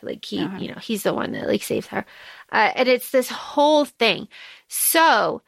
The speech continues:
Speaker 1: so, so, so, when, when Zafira finally, like, reunites with Yasmin and she, they finally have it out. They finally have it out.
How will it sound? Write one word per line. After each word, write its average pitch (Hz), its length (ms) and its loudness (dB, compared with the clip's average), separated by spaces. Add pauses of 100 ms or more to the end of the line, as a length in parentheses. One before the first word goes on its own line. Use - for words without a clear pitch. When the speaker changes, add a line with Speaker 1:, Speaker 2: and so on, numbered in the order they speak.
(100)
Speaker 1:
so, 302 240 2
so, 285 220 2
so, 208 260 2 (280)
when, 294 800 4 (1040)
when 294 600 4 (300)
Zafira 254 600 2
finally, 285 920 2 (580)
like, - 240 0
reunites 254 720 2
with 226 200 0
Yasmin 208 500 2
and 202 180 2
she, 214 480 6 (160)
they 220 140 4
finally 247 340 2
have 233 220 0
it 196 80 2
out. 160 240 0 (260)
They 220 60 -10
finally 294 500 2
have 202 220 4
it 170 60 2
out. 143 200 0